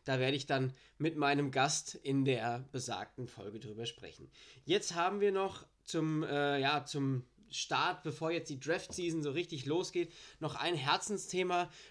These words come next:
wo ich schon ganz lange eine Folge plane. Und jetzt setze ich sie auch endlich um. Und das ist die Army, Navy und Air Force Folge. Also es geht um die Military Academies.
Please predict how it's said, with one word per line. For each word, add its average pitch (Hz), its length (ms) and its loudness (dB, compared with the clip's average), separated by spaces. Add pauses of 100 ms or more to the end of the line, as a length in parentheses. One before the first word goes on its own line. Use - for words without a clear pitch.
wo 156 160 0
ich 156 160 0
schon 151 160 0
ganz 185 240 0
lange 175 200 4
eine 175 120 2
Folge 190 380 0
plane. 185 540 0 (880)
Und 147 160 -2
jetzt 151 180 -2
setze 175 220 -4
ich 170 100 -6
sie 175 80 0
auch 147 140 -2
endlich 151 380 -6
um. 196 260 -2 (420)
Und 156 640 2
das 151 160 0
ist - 260 -2
die 156 220 -2
Army, 156 400 2
Navy 147 720 2
und 139 300 0
Air 139 160 2
Force 135 260 -2
Folge. 135 340 2
Also 123 140 0
es 131 160 -4
geht 160 280 -4
um 165 200 -2
die 151 160 0
Military 147 600 -2
Academies. 131 600 -2